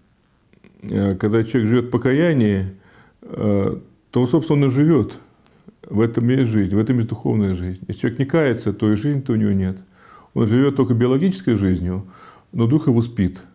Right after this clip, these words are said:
дух его еще не разбужен. И вот если мы обратимся к Библии,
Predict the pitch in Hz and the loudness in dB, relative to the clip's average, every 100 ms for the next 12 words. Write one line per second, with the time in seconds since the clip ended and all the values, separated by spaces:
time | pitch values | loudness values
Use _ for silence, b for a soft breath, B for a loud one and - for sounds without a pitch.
0 | _ _ - 87 98 127 120 110 110 110 | _ _ -18 -6 -2 0 2 2 2 0
1 | 104 104 95 92 87 107 117 - _ B | 0 0 -2 -4 -8 -8 -12 -16 _ B
2 | B B B B 120 117 113 131 120 123 | B B B B -2 0 0 2 2 2
3 | 135 120 127 147 214 156 101 - | 0 0 0 2 4 4 2 -2